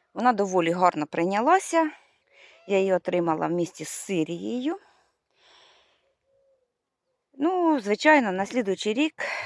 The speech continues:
е, була ягодка, але ягодки було мало, тому що, ну, пізня посадка і не кас-, не з така касетка. Але вона прижилася добре, всі кущики прижилися гарно.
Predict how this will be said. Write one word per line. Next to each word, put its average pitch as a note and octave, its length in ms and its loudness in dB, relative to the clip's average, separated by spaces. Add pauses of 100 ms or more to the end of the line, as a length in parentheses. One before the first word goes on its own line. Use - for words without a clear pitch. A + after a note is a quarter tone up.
(260)
е, F3 320 2 (300)
була A3+ 380 4
ягодка, D4+ 520 -2
але D#3+ 540 0
ягодки E3 400 -4
було A3+ 240 -2
мало, G4 380 -4 (380)
тому G3+ 240 -6
що, D#3+ 580 -4 (180)
ну, C4 320 0 (200)
пізня F#3 280 2
посадка A#3+ 720 0
і F#3 440 -4
не E3 240 -4
кас-, E3 340 -6
не F#3 140 -4
з - 60 -14
така E3 340 0
касетка. - 540 -8 (1300)
Але G#4+ 200 4
вона D4+ 180 8
прижилася B3 580 6
добре, D#4 680 4
всі A3+ 280 -4
кущики G#3 440 -2
прижилися G3 680 -2
гарно. C4+ 540 4